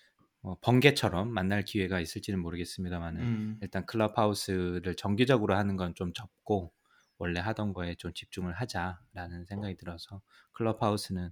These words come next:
Speaker 1: 뭐 그렇게 됐음을, 어, 미리 공지를 드리고 양해의 말씀을 드립니다. 어쨌든 저희가
Speaker 2: 음.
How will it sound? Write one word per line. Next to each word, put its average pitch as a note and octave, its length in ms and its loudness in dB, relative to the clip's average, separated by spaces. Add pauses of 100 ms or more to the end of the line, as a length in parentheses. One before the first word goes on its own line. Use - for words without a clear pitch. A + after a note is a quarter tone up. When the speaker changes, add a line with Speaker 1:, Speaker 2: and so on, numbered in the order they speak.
(100)
Speaker 1:
뭐 E2+ 240 -10
그렇게 F2+ 520 -8 (680)
됐음을, F#2 560 2 (180)
어, G2 120 -8
미리 E2+ 300 -6
공지를 F#2 580 0
드리고 A2+ 460 4
양해의 F#2 280 0
말씀을 F2 580 -2
드립니다. F2 460 -6
어쨌든 D#3 340 4
저희가 C3+ 280 6
Speaker 2:
음. A#2 100 0